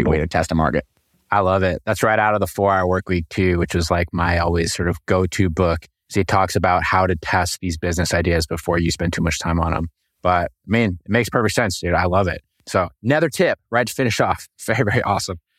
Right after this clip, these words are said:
Speaker 3: So awesome, guys. Well, I really hope you enjoyed this show with Sam Wiegert. If you didn't, I don't know what to tell you. Please just unsubscribe from our show because that was about as good <laughs> as it gets. So there was so much incredible knowledge there. And definitely reach out to Sam.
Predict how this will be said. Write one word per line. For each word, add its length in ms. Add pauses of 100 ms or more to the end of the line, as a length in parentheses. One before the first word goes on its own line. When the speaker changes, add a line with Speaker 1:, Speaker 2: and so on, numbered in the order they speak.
(120)
Speaker 3:
So 240 (380)
awesome, 240
guys. 320
Well, 320 (400)
I 60
really 180
hope 120
you 120
enjoyed 360
this 140
show 260
with 140
Sam 460
Wiegert. 420
If 140
you 100
didn't, 440 (120)
I 80
don't 60
know 60
what 100
to 20
tell 120
you. 280
Please 220
just 180
unsubscribe 540
from 120
our 120
show 320
because 320
that 260
was 160
about 220
as 160
good 140
<laughs> 20
as 160
it 140
gets. 520 (400)
So 560 (280)
there 140
was 140
so 200
much 180
incredible 380
knowledge 380
there. 320 (160)
And 260
definitely 280
reach 180
out 160
to 80
Sam. 440